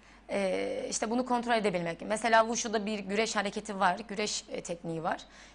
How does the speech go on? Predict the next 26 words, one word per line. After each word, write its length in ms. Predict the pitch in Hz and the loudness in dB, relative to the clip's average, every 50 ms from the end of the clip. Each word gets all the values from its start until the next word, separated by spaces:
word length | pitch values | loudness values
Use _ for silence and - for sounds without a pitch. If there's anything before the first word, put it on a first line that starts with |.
| - | -10
Kickbox'ta 460 | - 285 - - 254 247 254 - 254 220 | -10 -6 0 4 4 4 4 2 0 2
bunu 120 | 240 247 | 4 6
yaptığın 320 | 247 233 233 233 - 214 | 6 6 4 4 0 0
an 140 | 208 233 262 | 0 0 2
ceza 300 | 220 214 214 196 202 226 | 2 2 2 6 8 8
alıyorsun. 540 | 220 208 190 170 160 156 151 - - 240 - - - | 10 10 8 6 2 -2 -4 -6 -8 -10 -8 -2 0
Bunu 180 | 247 277 285 | 2 2 2
kontrol 300 | 285 294 277 269 285 294 | 2 2 0 2 4 4
etmek 320 | 277 269 269 - 277 262 226 | 4 4 2 2 0 2 4
zaman 320 | 202 226 233 262 285 269 | 4 6 6 6 6 6
alıyor. 380 | 214 170 165 165 165 185 214 - - - - - - - - - - | 4 2 2 0 0 0 0 -2 -4 -12 -20 -20 -20 -20 -14 -6 -2
E, 60 | - | 0
fakat 220 | 277 - 349 339 | 4 4 4 4
imkansız 540 | - 302 294 294 285 277 269 269 269 262 226 | 4 2 4 4 4 4 4 2 -2 -2 0
değil. 220 | 254 254 240 285 - - - - - - - - - | 2 2 0 0 -6 -12 -20 -20 -20 -20 -20 -12 -6
E, 340 | - - - - 240 240 233 | -4 -2 -2 -2 -2 2 4
ben 160 | 262 269 277 | 4 4 6
bunu 120 | 269 262 | 6 4
yapabildim. 500 | 262 254 269 254 240 226 190 175 226 294 - - - - - - - - - - | 4 2 2 0 0 0 -2 -4 -6 -6 -8 -12 -20 -20 -20 -20 -20 -18 -10 -8
E, 400 | - - - - - - - - - - - - - - - | -6 -4 -4 -4 -4 -6 -6 -10 -10 -14 -14 -16 -12 -2 4
biraz 300 | 330 349 320 277 247 190 | 8 10 10 10 8 8
zorlandım 580 | 196 226 208 202 196 190 185 185 180 185 277 - - - | 8 8 8 10 8 8 6 6 4 -2 -4 -6 -4 0
ama 220 | - 302 302 311 | 0 2 4 4
yapabildim. 580 | 311 302 - 294 285 240 262 214 180 160 247 339 - - - - - - | 4 4 4 4 4 4 4 0 0 -2 -6 -6 -8 -16 -20 -18 -10 -6
Bu 80 | 277 | 0
tamamen, 540 | 262 339 330 330 330 330 320 311 311 320 320 | 4 6 8 8 8 8 8 8 6 4 4